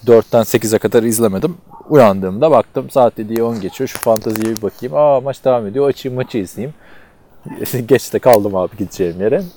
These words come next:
<laughs> Ama güz-, güzel maçtı. Ee, şimdi bir kere,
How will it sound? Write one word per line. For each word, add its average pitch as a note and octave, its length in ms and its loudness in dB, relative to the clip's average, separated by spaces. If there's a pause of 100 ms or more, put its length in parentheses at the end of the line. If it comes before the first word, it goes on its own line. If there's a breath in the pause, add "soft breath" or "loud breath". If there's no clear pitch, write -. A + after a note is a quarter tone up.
(100)
<laughs> - 260 -14
Ama D3 200 4
güz-, C#3 280 2
güzel G#2+ 380 4
maçtı. E2+ 440 -8 (800 loud breath)
Ee, - 40 -16 (220)
şimdi C3+ 340 -2 (1600 soft breath)
bir D3 60 -2
kere, D#3+ 340 8